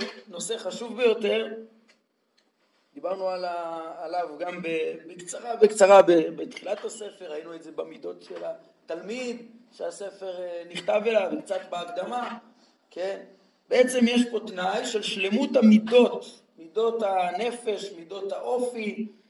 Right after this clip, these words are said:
שכמו שנראה זה גם תלוי בשלמות הגוף, אה, בתכונות גנטיות מסוימות, אה, אה, שלא כולם ככה מיושבים ויש להם טבע טוב, וזה גם, זה אומר הרמב"ם, זה הכנה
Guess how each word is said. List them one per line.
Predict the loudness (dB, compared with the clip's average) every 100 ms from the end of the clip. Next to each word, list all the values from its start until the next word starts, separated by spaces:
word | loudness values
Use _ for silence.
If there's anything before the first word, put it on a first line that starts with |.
| _ _ _
שכמו | -20 -18 -16
שנראה | -16 -14 -14
זה | -12
גם | -14 -8
תלוי | -6 -6
בשלמות | -8 -8 -8 -8 -10 -6
הגוף, | -6 -4 0 0 -2 -10 -20 _ _ _ _ _ -8
אה, | -4 -2 -2 -4 -6 -6 -10
בתכונות | -12 -12 -12 -12 -10
גנטיות | -10 -6 -6 -4 -2
מסוימות, | -4 -4 -4 -4 -6 -10 -10 -16 _ _ _
אה, | -12 -10 -8 -10 -10 -8 -10 -12 -18 -20 -20 _ _ _ _ _ _ -10
אה, | -8 -8
שלא | -8 -8 -8 -6
כולם | -2 -2 -2
ככה | -8 -8 -8
מיושבים | -8 -10 -6 -4 -2 -4 -4
ויש | -2 0 -2 -6
להם | -8 -8
טבע | -8 -4 -2 -2 -4 -14 _ _ _
טוב, | -4 -2 -2 -4 -8
וזה | -12 -4 -4 -2
גם, | -2 -2 -4
זה | -4 -2
אומר | -2 -2
הרמב"ם, | -2 0 2 2 4 2
זה | 2
הכנה | 0 -4 -6 -4 -2 -2 -4